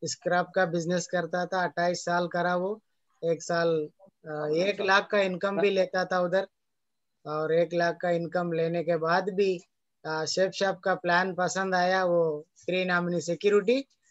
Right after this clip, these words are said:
and टीम वर्क, ये, ये दो बात हमारे को पसंद आया, इसलिए business में आ गए। तो आके अभी डेढ़ साल हो रहा है।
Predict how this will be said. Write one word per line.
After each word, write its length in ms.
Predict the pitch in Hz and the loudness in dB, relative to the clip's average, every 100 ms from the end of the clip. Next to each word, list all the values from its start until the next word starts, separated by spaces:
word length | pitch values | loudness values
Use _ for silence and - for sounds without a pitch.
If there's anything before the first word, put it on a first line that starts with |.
| _ _ _ | _ _ _
and 400 | 170 165 170 175 - | -8 -4 -2 -4 2
टीम 240 | 202 214 202 | 4 6 4
वर्क, 180 | 165 - _ _ _ | 2 -4 _ _ _
ये, 160 | 170 175 170 165 165 _ _ _ | 2 4 4 2 -2 _ _ _
ये 100 | 180 | -6
दो 180 | 160 208 226 - 185 | 4 8 8 6 -2
बात 240 | 180 - 202 | -4 -4 -10
हमारे 280 | 185 185 185 | -6 -4 -4
को 180 | 185 185 170 160 _ _ - | -4 -4 -4 -6 _ _ -10
पसंद 360 | 156 180 180 | -6 -4 0
आया, 220 | 175 180 | 0 2
इसलिए 440 | 185 - - 175 175 | -2 -4 -8 -4 -4
business 460 | 156 143 170 170 185 | -4 -8 -8 -8 -8
में 140 | 175 | -6
आ 140 | 175 165 | -6 -4
गए। 220 | 185 202 214 _ _ _ _ | -4 -4 -12 _ _ _ _
तो 1000 | 196 214 - 220 - - - - - - | -16 -12 -10 -10 -10 -8 -10 -10 -12 -8
आके 220 | 160 165 170 | -8 -6 -6
अभी 220 | 160 160 | -4 -6
डेढ़ 280 | 156 190 185 | -2 -4 -2
साल 260 | 190 190 | -2 0
हो 100 | 185 | 0
रहा 120 | 185 | 0
है। 120 | 208 | -2